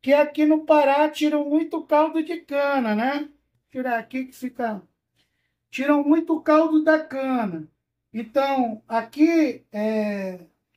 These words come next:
tá o bagaço que a gente deixa, é, um dia de molho numa basqueta dessa. E olha como ele absorve, ó.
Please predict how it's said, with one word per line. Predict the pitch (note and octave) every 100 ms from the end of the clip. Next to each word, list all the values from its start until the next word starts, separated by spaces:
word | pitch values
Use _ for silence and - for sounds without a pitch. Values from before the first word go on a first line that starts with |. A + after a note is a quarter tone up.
| _ _
tá | - B3+
o | B3+
bagaço | D4 E4+ D#4+ B3+ C4+ D#4+ E4+ - F4 F#4+ _ _ _ _ _ _ _ _ _ _ _
que | - D4
a | D4
gente | C4+ - D4 C#4 - C4+
deixa, | G3+ C4 C#4 B3+ - A3+ G#3 - _ - C4+ - - _
é, | B3 A#3+
um | C4 E4 G4
dia | D#4 - D#4 D#4+ C#4+ A3 F3 - _ _ _ _ _ _ _
de | G3 D4
molho | C4 B3 B3+ C#4+ D#4 D#4
numa | C4+ C4 B3+
basqueta | B3+ B3 - - B3+ B3 B3
dessa. | F#3 A3 A3+ C4 - D4 D4+ D4+ _ _ _ _ _ _ -
E | B3
olha | D#4 D#4+
como | D#4+ D4+
ele | D4 D4
absorve, | C#4+ C4+ C#4+ - B3+ B3 G#3+ F3+ F#3
ó. | E3+ -